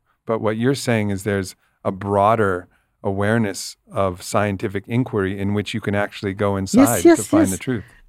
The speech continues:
Speaker 2: Now science is, uh, s-, science has started to recognize in the cognitive aspects of the brain,
Speaker 1: Mm.
Speaker 2: of our mind, you know.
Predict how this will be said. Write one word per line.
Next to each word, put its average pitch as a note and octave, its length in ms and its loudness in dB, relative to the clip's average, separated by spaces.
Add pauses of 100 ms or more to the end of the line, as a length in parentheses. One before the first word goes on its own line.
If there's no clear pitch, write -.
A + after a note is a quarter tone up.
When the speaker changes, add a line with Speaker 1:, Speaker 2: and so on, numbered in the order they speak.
Speaker 2:
Now B3+ 200 8
science B3 480 4
is, B3+ 300 0
uh, F#3+ 280 8
s-, - 160 -16 (260)
science A#3 460 4
has A3 160 6
started F#3 640 2
to G3 100 4
recognize E3 680 0
in C#3+ 80 0
the D3+ 100 2
cognitive F3+ 680 2 (420)
aspects - 520 0
of C#3 120 -2
the C3 100 -2
brain, A#2+ 540 -2 (220)
Speaker 1:
Mm. F#2 300 -6 (140)
Speaker 2:
of C#3 160 -4
our C#3 120 0
mind, C3+ 520 -4
you C#3 60 -4
know. G3+ 160 -6